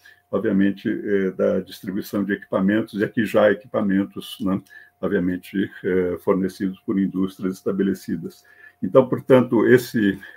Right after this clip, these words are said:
aspecto desse catálogo de mil novecentos e cinco em relação ao cinema, é, para fazer uma conclusão rápida, é, ele, é, representa, do meu ponto de vista,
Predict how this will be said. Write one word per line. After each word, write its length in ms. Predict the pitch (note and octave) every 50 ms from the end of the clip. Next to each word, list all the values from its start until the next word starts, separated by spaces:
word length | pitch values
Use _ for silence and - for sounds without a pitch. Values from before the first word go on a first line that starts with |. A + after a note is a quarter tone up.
| - -
aspecto 600 | - - - - - - A#2+ B2 A#2+ - - G2
desse 280 | F2+ G#2+ A#2 A#2+ - -
catálogo 360 | B2 G2 - A2 G#2+ G2+ F#2+
de 60 | G2
mil 100 | G2 G#2
novecentos 320 | G2+ G2 - A#2 G2 F#2+
e 60 | A2 G2
cinco 480 | - - G#2 G2+ F#2+ - A2+ G2+ B2
em 80 | A#2+ A#2+
relação 560 | A#2+ A2+ G#2+ G2+ - - A#2 G#2 G2 F#2+ F#2+ _ - - - _ _ -
ao 100 | G2 G2
cinema, 640 | F#2+ - - G2+ F#2+ G2+ A#2+ C3+ C3+ A2+ G2 F#2 F#2+ _ _ _ _ _ _ _ _ _ _ -
é, 260 | G2+ F#2+ F#2+ F#2 F#2 - _ -
para 140 | G#2+ G2+ F#2+
fazer 240 | - G2 E2+ F#2
uma 160 | F#2+ F#2+ F#2 -
conclusão 460 | G2+ F#2+ - - F2+ E2+ G2 G#2 A2+
rápida, 640 | - - A2+ A2+ A#2 - - C3 A#2+ B2 C3+ C3+ - _ -
é, 440 | C#3 A2+ G#2 G#2 G#2 G#2 G2+ G2+ -
ele, 500 | - B2 A2+ A2+ A2+ A#2 B2 B2 B2 B2 - - -
é, 240 | D3+ A#2+ A2 G#2 G2+
representa, 920 | F#2+ A#2 A#2 - B2 A2 G2+ F2 E2 G#2+ G#2 G#2+ G#2 G2+ - A#2+ A#2 A#2+ _ _ _ - - _ _ _
do 100 | - G2+
meu 180 | G2+ A#2+ B2 A#2+
ponto 220 | A#2+ A#2 G#2+ F#2+
de 100 | G2 G#2+
vista, 580 | F#2+ - G2 G2+ A2 A2 - - - A#2+ A#2+